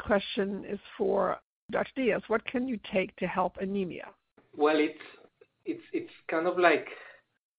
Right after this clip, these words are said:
Speaker 2: hard to say what to take or what not to take, uh, and the simple reason is because chemo and,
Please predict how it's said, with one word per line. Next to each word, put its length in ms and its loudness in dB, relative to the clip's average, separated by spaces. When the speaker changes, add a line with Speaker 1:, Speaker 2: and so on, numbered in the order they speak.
Speaker 2:
hard 360 0
to 140 -6
say 80 2
what 260 2
to 120 -8
take 240 -4
or 100 0
what 240 0
not 260 -10
to 100 -12
take, 420 -2
uh, 360 0
and 160 -10
the 120 -6
simple 440 0
reason 420 -2
is 180 -6
because 480 0
chemo 460 0
and, 420 0